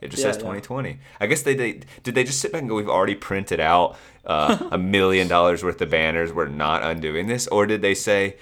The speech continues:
Speaker 1: "No, we're still gonna go at twenty twenty-four, so," even though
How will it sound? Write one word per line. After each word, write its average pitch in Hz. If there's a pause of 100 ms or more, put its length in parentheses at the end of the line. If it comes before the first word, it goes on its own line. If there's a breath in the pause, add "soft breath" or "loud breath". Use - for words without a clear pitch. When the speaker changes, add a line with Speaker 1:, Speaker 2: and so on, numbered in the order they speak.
(260 loud breath)
Speaker 1:
"No, 101
we're 101
still 107
gonna 101
go 95
at 90
twenty 95
twenty-four, 92
so," 82 (540 loud breath)
even 107
though 101